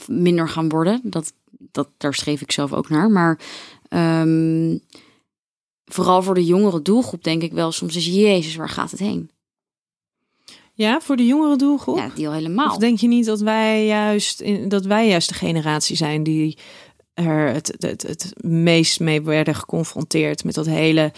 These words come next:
Speaker 2: slanke, ideale beeld? Want als je kijkt nu naar
Speaker 1: Ja,
Speaker 2: de
Speaker 1: nu is het
Speaker 2: jongeren,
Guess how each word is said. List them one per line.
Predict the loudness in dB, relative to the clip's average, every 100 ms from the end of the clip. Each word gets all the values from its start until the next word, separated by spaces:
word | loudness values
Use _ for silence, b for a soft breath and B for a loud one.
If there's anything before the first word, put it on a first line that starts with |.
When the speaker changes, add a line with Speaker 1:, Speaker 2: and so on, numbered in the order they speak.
| B B B
Speaker 2:
slanke, | -2 0 2 2 2 0 -2 -4 -4
ideale | -2 2 2 2 0 -2 -4 -4 -6 -12 -14
beeld? | -4 -2 -2 -4 -10 -16 _ _
Want | -2 -2 -2
als | -4 -8
je | -2
kijkt | -2 0 2
nu | 4 4 2
naar | 2
Speaker 1:
Ja, | 2 4
Speaker 2:
de |
Speaker 1:
nu | 6
is | 6 4
het | 2
Speaker 2:
jongeren, | 4